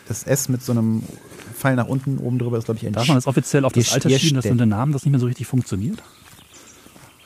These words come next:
Speaker 1: Wenn, wenn uns jemand, äh, sagen kann, wie man das ausspricht, dann, äh, sprecht es auf eine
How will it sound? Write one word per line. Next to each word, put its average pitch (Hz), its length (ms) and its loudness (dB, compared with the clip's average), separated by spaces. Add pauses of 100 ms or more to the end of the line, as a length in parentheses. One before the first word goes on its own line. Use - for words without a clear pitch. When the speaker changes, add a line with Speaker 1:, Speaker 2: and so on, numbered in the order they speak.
(2000)
Speaker 1:
Wenn, 120 160 -2
wenn 139 140 4
uns 156 180 2
jemand, 139 380 0
äh, 117 120 0 (160)
sagen 131 220 4
kann, 135 160 0
wie 127 40 2
man 117 100 2
das 110 120 -2
ausspricht, 127 540 -4
dann, 113 200 -4 (240)
äh, 104 220 -6 (380)
sprecht - 600 0
es - 360 2
auf - 280 2
eine 113 440 2